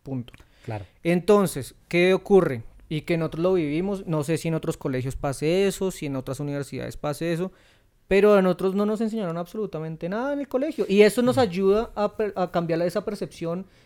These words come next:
Speaker 1: y esa mentalidad de que lo que tú decías, de, de generar ganado, a pesar de si el gobierno nos da una vaca, ¿cómo puedo entonces yo por lo menos pensar por fuera de la caja y decir, "Voy a traer un toro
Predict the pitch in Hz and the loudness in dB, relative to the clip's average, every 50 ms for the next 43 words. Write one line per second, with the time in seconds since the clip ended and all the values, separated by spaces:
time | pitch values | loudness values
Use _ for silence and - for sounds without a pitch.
0 | _ _ - 170 175 185 196 202 196 - 202 190 190 175 160 147 143 139 160 165 | _ _ -4 -2 -2 0 0 -2 -2 0 0 0 2 2 2 0 0 -2 -4 -6
1 | 165 - - 185 175 175 - - 160 160 160 160 165 151 - 160 165 160 165 196 | -6 -4 -4 -2 -2 -4 -4 -6 -4 -2 -2 -2 -2 -4 -2 -2 -2 0 2 2
2 | 175 151 147 151 - - 151 156 135 - 160 156 151 147 151 147 147 160 160 175 | 2 2 0 -4 -6 -6 -6 -6 -4 -4 -4 -4 -2 -2 -2 -2 -2 -2 0 0
3 | 175 170 165 170 175 175 175 170 170 147 156 151 151 170 165 - - 185 180 160 | 0 2 0 0 0 -2 -4 -6 -4 -4 -4 -4 -4 -6 -8 -6 -4 -2 -2 0
4 | 170 165 196 220 240 269 262 233 170 151 156 156 160 165 165 139 123 - 131 127 | 0 0 2 2 2 2 2 2 2 2 2 2 2 2 0 0 -2 -4 -10 -16
5 | - _ _ _ _ _ _ _ _ _ _ _ - 190 208 208 190 220 220 226 | -16 _ _ _ _ _ _ _ _ _ _ _ 4 4 4 4 6 6 6 6
6 | 226 220 220 220 214 208 220 214 185 220 214 220 214 208 214 - _ _ 214 214 | 8 6 4 4 4 4 4 4 6 8 8 8 8 6 4 -2 _ _ 4 6
7 | 214 214 190 165 156 165 165 - 208 196 170 156 135 - 139 - 165 175 208 220 | 6 6 4 4 2 0 0 0 -2 0 0 0 -2 -2 -2 -2 0 2 4 4
8 | 220 214 208 180 190 190 185 160 175 165 - - _ 147 131 127 127 131 147 147 | 2 2 2 0 0 0 2 0 0 0 -2 -6 _ -6 -4 -2 0 0 0 0
9 | - 196 196 185 190 196 190 - 202 170 156 196 233 - | 2 2 4 4 4 4 4 6 6 6 4 4 0 -6